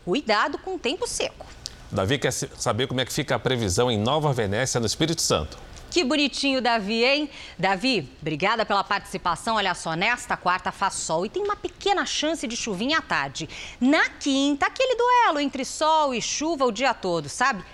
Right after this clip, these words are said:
Speaker 1: Nada que espante o calor, de trinta graus. Faça como eles e participe também do Tempo Delivery pelas redes sociais com a hashtag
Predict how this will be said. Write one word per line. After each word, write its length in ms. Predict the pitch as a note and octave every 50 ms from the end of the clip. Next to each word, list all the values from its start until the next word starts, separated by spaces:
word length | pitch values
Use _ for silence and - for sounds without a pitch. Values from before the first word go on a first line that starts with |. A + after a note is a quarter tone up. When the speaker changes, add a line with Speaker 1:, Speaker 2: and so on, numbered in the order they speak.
| - - - -
Speaker 1:
Nada 480 | F3 E3+ F3 F3+ F#3+ A3+ C4+ B3 C#4 C4
que 160 | - - A#3
espante 580 | - - - - G3+ G3+ A#3+ A#3 - - - -
o 120 | - A3 A3+
calor, 460 | - - D#4+ F#4 E4 B3+ F#3 D3+ - - - - - - - - -
de 140 | - G3+ G3+
trinta 520 | - - - C4 C#4+ C#4+ C4+ - G3+ D#3
graus. 440 | D3 C#3+ C#3 - - - - - - - - - - - -
Faça 260 | - G4 G#4 - F#4
como 240 | - - C#4+ B3 B3
eles 260 | B3+ C#4+ C#4 B3+ F#3
e 60 | G#3+ G3+
participe 500 | - B3+ B3+ - - - D#4+ E4+ - -
também 320 | - G3+ F3 F3 A3 A#3
do 80 | F#3+ F3
Tempo 320 | - - B3 C4+ A#3+ A#3
Delivery 480 | G3 G3+ F#3+ G#3 A#3+ A#3+ F#3+ G3 F3+ F3
pelas 300 | - F#3+ F3 D#3+ - -
redes 240 | F#3+ G#3 A3 -
sociais 480 | - G#3+ E3+ - - F#3 G3 A3 A3+ -
com 80 | - F3+
a 20 |
hashtag 640 | D#3 - A3 A#3 - - - G#3 G#3+ A3+ A3 C#4+